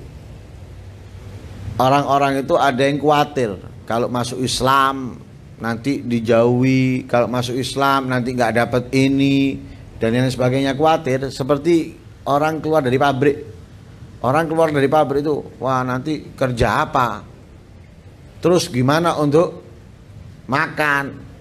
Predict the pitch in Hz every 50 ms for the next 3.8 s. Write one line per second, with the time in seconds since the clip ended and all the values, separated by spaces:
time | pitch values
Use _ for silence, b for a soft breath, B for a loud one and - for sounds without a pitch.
0 | - - - 135 135 127 151 135 131 131 131 127 131 135 143 143 139 - - 156
1 | 160 165 160 156 151 147 143 135 135 - - - - - - - - - 120 113
2 | - - - - - - - - - - - - - - - - - - - -
3 | - - - - - - - - - - 175 202 202 - 165 135